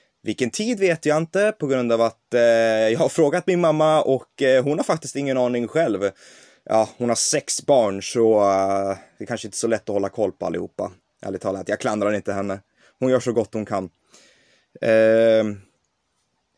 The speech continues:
ja, jag kommer berätta om, eh, eh, för det första hur det var mellan min mamma och pappa, hur deras destruktiva förhållande fick, eh, de konsekvenser de fick. Min flytt från Västerås när jag var tio år gammal till Stockholm.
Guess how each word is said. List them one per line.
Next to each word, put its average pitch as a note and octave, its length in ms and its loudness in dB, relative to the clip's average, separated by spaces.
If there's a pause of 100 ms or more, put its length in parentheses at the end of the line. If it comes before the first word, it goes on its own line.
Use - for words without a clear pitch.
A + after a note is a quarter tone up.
(400)
ja, C#3 180 0
jag D3 100 0
kommer F#3 200 2
berätta E3+ 420 2
om, D3+ 420 2
eh, C3+ 500 4 (680)
eh, A#2+ 160 4
för - 140 -4
det B2 60 0
första C3+ 320 -4
hur C3+ 120 0
det C3+ 100 2
var B2+ 240 4
mellan A#2+ 300 2
min B2 120 0
mamma B2 240 0
och B2+ 100 -2
pappa, B2+ 480 -4 (140)
hur A2 380 -2
deras A2+ 400 -2
destruktiva A2+ 600 -4
förhållande G#2+ 800 -2 (560)
fick, - 440 -6
eh, A2 180 2
de A2 180 -2
konsekvenser G#2+ 680 -6
de B2+ 120 -2
fick. - 540 -8 (320)
Min B2 160 -2
flytt D#3 520 -2
från A#2+ 160 0
Västerås A2+ 840 -2
när A2+ 100 -6
jag A2 100 0
var G#2+ 80 0
tio A2 220 -2
år G#2 120 0
gammal F#2+ 400 -2
till - 140 -16
Stockholm. G#2 560 -2